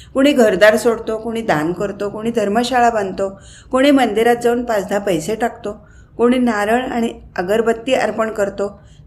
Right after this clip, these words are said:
धर्माच्या नावाखाली मनुष्य न जाणो काय काय करेल, परंतु या सर्वांच्या मागे मी पण आहे की मी हे केलं, मी चहा सोडला, मी नारळ दिले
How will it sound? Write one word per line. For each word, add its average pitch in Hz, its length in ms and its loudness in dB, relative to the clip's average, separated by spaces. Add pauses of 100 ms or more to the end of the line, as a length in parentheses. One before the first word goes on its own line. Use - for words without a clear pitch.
धर्माच्या 247 440 4
नावाखाली 247 520 0
मनुष्य 233 460 -2
न 240 280 -2
जाणो 196 300 -4 (360)
काय 214 160 2
काय 262 220 -2
करेल, 226 420 -4 (540)
परंतु 262 280 4
या 277 200 2
सर्वांच्या 262 560 0
मागे 185 480 -6 (200)
मी 233 240 0
पण 262 220 -4
आहे 175 380 -6 (420)
की 262 80 -2
मी 240 420 2
हे 226 80 -2
केलं, 175 360 -10
मी 220 180 0
चहा 220 300 -4
सोडला, 175 340 -4
मी 220 180 0
नारळ 214 360 0
दिले 170 400 -2